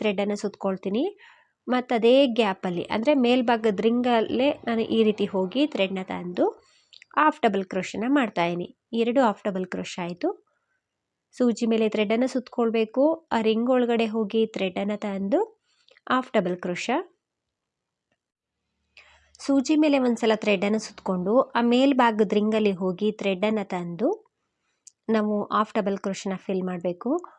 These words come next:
ಫ್ರೆಂಡ್ಸ್, ವಿಡಿಯೋ ಸ್ವಲ್ಪ ಲೆಂತಿ ಇದೆ, ಹಾಗಾಗಿ ನಾನಿಲ್ಲಿ ಪೂರ್ತಿಯಾಗಿ ಹಾಫ್ ಡಬಲ್ ಕ್ರೋಶೆನ ಫಿಲ್ ಮಾಡ್ಕೊಳ್ತೀನಿ. ಆ, ನೀವೇನಾದ್ರೂ ಬಿಗಿನರ್ಸ್ ಆಗಿದ್ರೆ ಇಲ್ಲಿ ಸಿಂಗಲ್ ಕ್ರೋಶೆನಾದ್ರೂ ಹಾಕ್ಕೊಳ್ಬೋದು. ಇಲ್ಲಿ ನಾನು ಪೂರ್ತಿಯಾಗಿ ಫಿಲ್ ಮಾಡಿದ್ದೀನಿ. ಒಟ್ಟು ಹತ್ತು ಹಾಫ್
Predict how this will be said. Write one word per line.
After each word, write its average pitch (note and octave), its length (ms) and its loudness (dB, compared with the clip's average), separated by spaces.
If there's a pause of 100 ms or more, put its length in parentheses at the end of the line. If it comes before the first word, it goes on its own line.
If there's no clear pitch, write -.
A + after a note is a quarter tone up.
(260)
ಫ್ರೆಂಡ್ಸ್, B3 280 0 (100)
ವಿಡಿಯೋ B3 300 4
ಸ್ವಲ್ಪ B3+ 200 -2 (120)
ಲೆಂತಿ G#3+ 360 2
ಇದೆ, G3+ 180 0
ಹಾಗಾಗಿ G3 420 -2
ನಾನಿಲ್ಲಿ G3+ 320 -4 (160)
ಪೂರ್ತಿಯಾಗಿ A3 640 0 (140)
ಹಾಫ್ G#3 260 -8
ಡಬಲ್ G3+ 280 -6
ಕ್ರೋಶೆನ F#3+ 340 -6 (120)
ಫಿಲ್ G3 260 0
ಮಾಡ್ಕೊಳ್ತೀನಿ. F#3 640 -6 (640)
ಆ, - 20 -2 (240)
ನೀವೇನಾದ್ರೂ A3+ 460 2 (100)
ಬಿಗಿನರ್ಸ್ C4 480 2
ಆಗಿದ್ರೆ B3 340 0
ಇಲ್ಲಿ B3 220 0
ಸಿಂಗಲ್ G#3 340 2
ಕ್ರೋಶೆನಾದ್ರೂ G3 500 -4 (120)
ಹಾಕ್ಕೊಳ್ಬೋದು. F#3 600 -6 (1700)
ಇಲ್ಲಿ D#4 180 4
ನಾನು D4 220 4
ಪೂರ್ತಿಯಾಗಿ A#3 580 2
ಫಿಲ್ G#3+ 240 -2
ಮಾಡಿದ್ದೀನಿ. G3 340 -4 (140)
ಒಟ್ಟು A3 180 0 (120)
ಹತ್ತು A3+ 340 0
ಹಾಫ್ A3+ 180 2